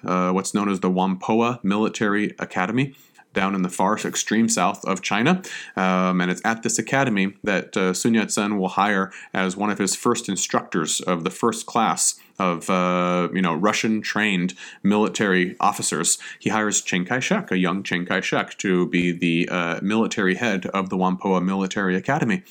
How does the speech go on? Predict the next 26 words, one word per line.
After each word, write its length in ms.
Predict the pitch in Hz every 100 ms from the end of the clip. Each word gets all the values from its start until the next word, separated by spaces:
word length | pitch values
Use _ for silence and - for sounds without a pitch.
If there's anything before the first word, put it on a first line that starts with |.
| - - - 101
Um, 480 | 92 92 95 95
and 200 | 82 95
this 120 | 95 127
is 80 |
all 220 | 123 131 151
occurring 400 | 147 165 131 120
in 80 |
the 120 | 113 -
early 240 | 117 120
nineteen 380 | 110 - 127 113
twenties, 460 | 117 107 85 - - - - -
um, 480 | 87 85 87 87 85
as 280 | 90 98 -
the, 320 | 101 95 92
uh, 320 | 95 92 90
Japanese 580 | 85 107 98 101 104 90
are 120 | 87
losing 720 | 90 120 156 180 127 110 101 98
the 100 | 104
Siberian 640 | - 98 92 98 98 98
intervention 600 | 95 95 87 82 - 87 82
in 160 | 87
the 100 | 85
Russian 420 | 80 76 80 76 - - -
Civil 360 | - 80 76
War. 280 | 69 69